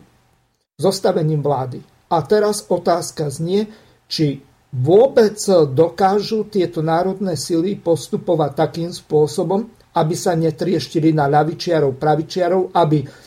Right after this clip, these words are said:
vzájomne sa nepodrážali, lebo teraz už, e, nejde o to, že, e, či je niekto naľavo, napravo. Buď si liberál a liberálny katolík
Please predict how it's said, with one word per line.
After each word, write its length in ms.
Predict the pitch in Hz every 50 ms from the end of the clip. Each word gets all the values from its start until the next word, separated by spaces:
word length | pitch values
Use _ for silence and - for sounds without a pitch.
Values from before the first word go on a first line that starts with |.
| _ _ -
vzájomne 500 | 123 - 170 170 180 175 156 170 165 160
sa 160 | 156 - 147
nepodrážali, 1120 | 143 151 139 147 156 156 143 156 151 151 147 151 127 170 165 160 180 220 - - - _ -
lebo 460 | 170 175 185 185 175 131 139 123 - - - - - - _ -
teraz 460 | 185 175 175 190 196 196 - - -
už, 320 | 202 190 190 185 - 208 190
e, 20 | 175 180 180
nejde 380 | 180 208 226 226 165 170 165 156
o 80 | 160
to, 160 | 165 - 175 165
že, 300 | 156 160 160 156 - -
e, 180 | 165 151 147
či 240 | 147 - 196 175 160
je 20 | 143
niekto 320 | 151 160 147 131 143 156 147
naľavo, 400 | 147 151 160 165 151 151 160 147
napravo. 560 | 139 135 131 - 170 160 156 147 131 120 - - _ _ _ _ _ _
Buď 220 | - 139 185 190
si 240 | - - 202 180 170
liberál 640 | 170 170 180 151 190 190 190 190 190 196 202 208 208
a 160 | - 175 160
liberálny 640 | 165 165 160 147 175 170 170 170 165 156 160 151 156
katolík 560 | - 160 156 - 202 185 180 190 196 190 -